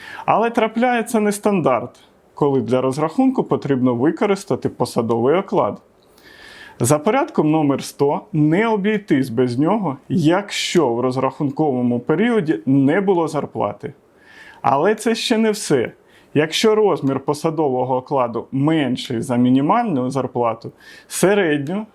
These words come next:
рахуйте з розміру мінзарплати на час обчислення. І при розрахунку врахуйте ще й умови зайнятості.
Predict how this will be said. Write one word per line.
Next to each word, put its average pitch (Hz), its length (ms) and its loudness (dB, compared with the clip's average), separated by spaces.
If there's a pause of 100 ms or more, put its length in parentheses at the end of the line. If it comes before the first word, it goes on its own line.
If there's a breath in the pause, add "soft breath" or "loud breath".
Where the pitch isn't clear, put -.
(140)
рахуйте 156 720 0
з 117 60 -2
розміру 143 640 0
мінзарплати 139 840 0
на 131 140 2
час 147 380 -2
обчислення. 147 800 -2 (800 loud breath)
І 190 160 4
при 156 220 0
розрахунку 165 800 0
врахуйте 135 840 0
ще - 300 0
й 135 60 4
умови 127 400 4
зайнятості. 135 760 -2